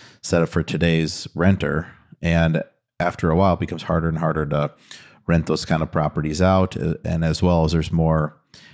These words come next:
CapEx that's needed, just more money that goes into the property to keep that older building up. So then that's just adding more to the risk profile. On, uh, on commercial deals, not all tenants are the same. You know, I would,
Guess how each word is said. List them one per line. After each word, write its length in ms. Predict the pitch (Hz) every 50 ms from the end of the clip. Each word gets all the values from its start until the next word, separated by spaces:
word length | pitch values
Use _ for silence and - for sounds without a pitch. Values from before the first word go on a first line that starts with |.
| - _ -
CapEx 720 | - - 85 80 - - 85 90 - - - - - -
that's 240 | - 98 90 - -
needed, 480 | - 101 101 101 101 98 95 95 95 -
just 160 | 85 78 -
more 260 | 90 87 87 87 85
money 260 | 82 82 85 87 90
that 140 | 85 85 80
goes 200 | - 87 85 82
into 120 | 85 80 78
the 60 | 80
property 420 | - - 85 80 - 90 76 82
to 120 | - - -
keep 140 | - -
that 120 | - 85 71
older 220 | - 85 82 80 78
building 360 | 76 82 80 78 80 76 71 -
up. 380 | 82 87 85 80 - - _ _ _ _ - - _ _ _ _ _ _ _ _ - -
So 140 | - - 95
then 80 | 87
that's 160 | 87 95 - -
just 160 | 82 - -
adding 280 | 82 80 82 82 78
more 220 | 76 78 78 78 78
to 160 | - - 82
the 140 | 80 80 76
risk 260 | 78 95 - - -
profile. 480 | - 71 69 - - - - - - - _ _ _ _ _ _ _ _ _ - - - - - - - - -
On, 260 | 78 82 82 85 85 87
uh, 260 | 87 85 80 80 - -
on 180 | 87 85 82
commercial 480 | 80 - 85 80 80 85 87 - 117 98
deals, 500 | 98 104 107 110 117 120 - - - - - - _ _ _ _ _ _ _ _ _ _ _ _ _ - - - -
not 320 | - 92 90 92 107 98
all 160 | 90 92 95 92
tenants 400 | - 101 101 101 98 90 - 104
are 140 | 95 95
the 120 | 92 87 85
same. 460 | - - 95 85 69 62 80 85 - - - - -
You 140 | 80 85
know, 200 | 85 80 80 80 - -
I 140 | 78 85
would, 220 | 85 85 85 78